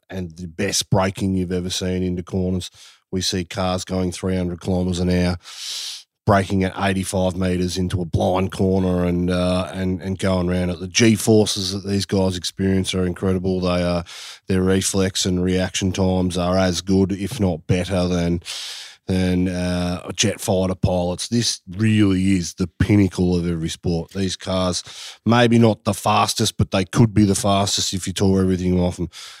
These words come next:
They, they are the fastest accelerating. They are the, they can stop on a dime like no other car. Every attribute of this car is the pinnacle,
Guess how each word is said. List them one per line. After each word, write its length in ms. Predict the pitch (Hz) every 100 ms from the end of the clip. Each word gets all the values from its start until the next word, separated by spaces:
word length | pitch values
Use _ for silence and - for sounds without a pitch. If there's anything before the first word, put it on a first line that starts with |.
| _
They, 380 | - 92 95 95 -
they 200 | 98 92
are 60 | 92
the 100 | 92
fastest 520 | - 104 98 98 -
accelerating. 840 | 92 - 127 123 113 110 110 104
They 60 | 98
are 220 | 92 95
the, 340 | 92 92 90 80 - _ _ _
they 140 | 90 90
can 160 | 90 90
stop 440 | - - 110 -
on 160 | - 101
a 140 | 92 80 _
dime 580 | - 98 101 104 104 104 98 - - - - - - -
like 340 | 95 95 -
no 240 | 101 95 95
other 200 | 92 87
car. 400 | - 87 82 87 -
Every 360 | 147 135 127
attribute 580 | 117 113 - 107 107 107
of 80 | 98
this 160 | 95
car 400 | - 104 92 90
is 160 | 92 87
the 120 | 85 78
pinnacle, 460 | - 104 101 104 98